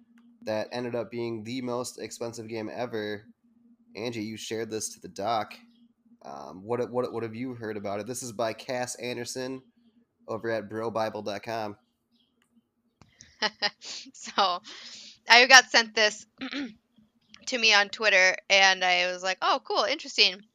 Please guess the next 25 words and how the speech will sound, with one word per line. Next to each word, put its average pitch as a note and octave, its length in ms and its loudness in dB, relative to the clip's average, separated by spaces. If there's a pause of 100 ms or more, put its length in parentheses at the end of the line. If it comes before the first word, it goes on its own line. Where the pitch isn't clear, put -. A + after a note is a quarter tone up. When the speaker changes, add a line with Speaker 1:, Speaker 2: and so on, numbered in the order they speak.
(1120)
Speaker 2:
And A3 380 6 (840)
it's, B3 300 4 (220)
it's C4 140 -2
hard D#4+ 180 2
to D4+ 80 0
fathom G#3 540 6
a F#3 60 -4
video F#3+ 300 0
game F3 460 -4 (320)
buying F#3+ 300 6
it F3+ 120 -2
for, F#3+ 240 2 (220)
not A3 220 0
super A3 260 -6
hard, E3+ 320 2
I F3+ 100 2
guess, E3 260 -4
these F3 280 -6
days, E3+ 260 -6
but, F#3 160 0
you F#3+ 80 -6
know, F#3+ 120 -2
a G3+ 40 -4
video G3 180 -2
game F3+ 280 -4